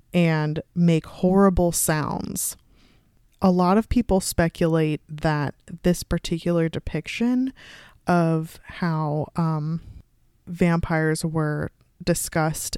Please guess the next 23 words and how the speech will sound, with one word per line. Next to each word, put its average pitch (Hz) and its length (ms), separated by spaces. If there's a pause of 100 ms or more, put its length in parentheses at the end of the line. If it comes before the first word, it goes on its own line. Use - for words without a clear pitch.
(100)
in 170 500
the 180 140
Middle 180 340
Ages 180 640
in 185 180
Europe 185 460 (560)
is 165 440
because 170 640
it - 240
possibly 175 640
came 165 260
from 160 320
exhumed 160 560
bodies 156 680
from 160 260
shallow 151 480
graves. 190 680 (420)
So 170 380
whether 170 320
it 165 60
was 165 160
an 170 140
accidental 156 1120